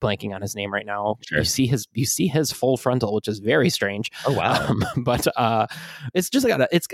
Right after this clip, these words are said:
Speaker 1: it's a stacked cast, and it was actually really good. Um, it was nice seeing the guy from,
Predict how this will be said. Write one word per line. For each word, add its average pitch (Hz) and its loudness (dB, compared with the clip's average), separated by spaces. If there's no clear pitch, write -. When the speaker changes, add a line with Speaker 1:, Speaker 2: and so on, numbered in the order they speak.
Speaker 1:
it's - 2
a 160 -2
stacked - 0
cast, 101 -2
and 113 -2
it 139 2
was 165 4
actually 202 2
really 127 4
good. 120 4
Um, 110 0
it - 2
was 135 2
nice 156 0
seeing 143 4
the 123 4
guy 113 4
from, 110 0